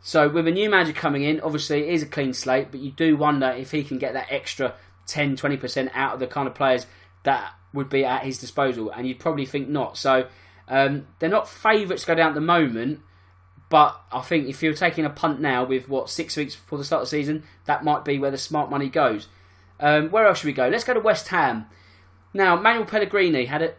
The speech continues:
iffy start to last season, and many were saying, "Oh, God, like, what have we done? We've got the wrong man here." Turned it around to a certain degree.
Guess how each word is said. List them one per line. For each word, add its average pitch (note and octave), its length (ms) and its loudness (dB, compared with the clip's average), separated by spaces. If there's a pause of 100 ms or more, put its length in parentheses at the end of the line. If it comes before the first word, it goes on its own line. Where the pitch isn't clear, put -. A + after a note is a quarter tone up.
(140)
iffy A3 320 -2
start F3+ 340 2
to - 80 -4
last C#3+ 240 2
season, C#3 440 -2
and C3 160 -6
many E3 180 2
were D3+ 80 2
saying, C#3 360 0
"Oh, D3 260 -2
God, D3+ 280 -2
like, A#2+ 280 -2
what D#3+ 180 -8
have C3+ 80 -8
we C3 80 -10
done? C#3+ 240 0
We've A#2+ 220 -12
got D#3+ 120 -2
the C#3+ 80 -6
wrong D#3 220 0
man D3+ 240 2
here." C#3+ 300 0 (840)
Turned G#3+ 220 4
it G#3 100 2
around F3+ 180 4
to D#3 60 -10
a D3 40 -8
certain D3 200 0
degree. C#3 420 0